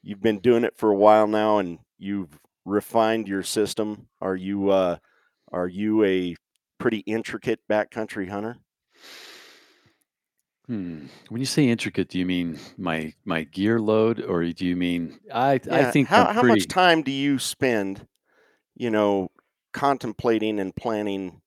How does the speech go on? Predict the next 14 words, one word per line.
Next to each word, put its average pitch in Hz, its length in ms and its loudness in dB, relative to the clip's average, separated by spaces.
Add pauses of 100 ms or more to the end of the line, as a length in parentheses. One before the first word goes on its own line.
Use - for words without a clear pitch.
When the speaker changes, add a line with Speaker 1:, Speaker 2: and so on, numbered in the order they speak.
(160)
Speaker 1:
what's 101 560 -2
gonna 95 220 -8
be 92 260 -8
in 90 120 -8
your 85 160 -10
pack 85 440 -6
and 80 180 -14
what 90 180 -8
you're 82 220 -12
taking 85 360 -12
on 82 160 -14
a 73 40 -20
backcountry 71 680 -14
hunt? - 320 -20